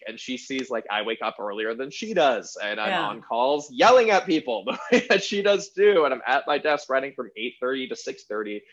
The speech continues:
Speaker 1: Monday through, uh, Mon-, uh, Sunday through Friday, you know, it's, uh,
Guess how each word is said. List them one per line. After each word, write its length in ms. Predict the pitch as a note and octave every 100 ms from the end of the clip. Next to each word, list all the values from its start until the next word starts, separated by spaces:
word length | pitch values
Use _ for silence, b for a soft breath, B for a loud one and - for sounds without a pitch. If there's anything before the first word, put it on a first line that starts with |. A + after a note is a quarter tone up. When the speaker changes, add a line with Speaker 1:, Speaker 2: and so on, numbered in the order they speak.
| b b b b _ _ - - - C#3
Speaker 1:
Monday 400 | C#3 C#3 C#3 C3+
through, 360 | C#3 B2+ A2+ -
uh, 1000 | - A#2 - - - - - - - - D3
Mon-, 280 | C#3+ C#3+ C#3+
uh, 80 | C#3
Sunday 500 | - F3 E3 E3 D#3
through 400 | D#3 D3+ C#3 B2+ -
Friday, 520 | F3 G3 C#3+ B2 B2+
you 100 | C#3+
know, 220 | C#3 C3 B2+
it's, 420 | C3 - - - _ _ _
uh, 420 | B2+ C3 C3 B2+